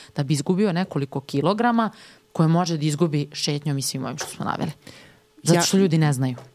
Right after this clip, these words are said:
Speaker 1: I zato
Speaker 2: mogu,
Speaker 1: što su
Speaker 2: mogu
Speaker 1: negde
Speaker 2: da vjerujem, to su klasične ljudske slabosti. Svi hoćemo da izgledamo bolje, a što prije, što brže.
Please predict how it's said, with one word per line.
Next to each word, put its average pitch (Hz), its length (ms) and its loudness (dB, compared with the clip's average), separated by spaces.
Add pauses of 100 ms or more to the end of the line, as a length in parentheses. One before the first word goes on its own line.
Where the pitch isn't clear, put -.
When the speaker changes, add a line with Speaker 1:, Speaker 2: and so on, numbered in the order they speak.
(800)
Speaker 1:
I 170 80 8
zato 190 100 8 (100)
Speaker 2:
mogu, 180 80 -2
Speaker 1:
što 139 140 -4
su 175 100 -4
Speaker 2:
mogu - 140 8
Speaker 1:
negde 147 140 2
Speaker 2:
da 151 120 0
vjerujem, 151 560 -2 (120)
to 202 160 0
su 156 180 -8 (600)
klasične 156 540 -2
ljudske 147 340 -4
slabosti. - 540 -10 (400)
Svi - 180 -4
hoćemo 147 400 -4
da 147 80 0
izgledamo 139 580 -2
bolje, 175 440 0
a - 120 -14
što - 280 -2
prije, 139 400 -2
što 151 240 -2
brže. 139 340 -6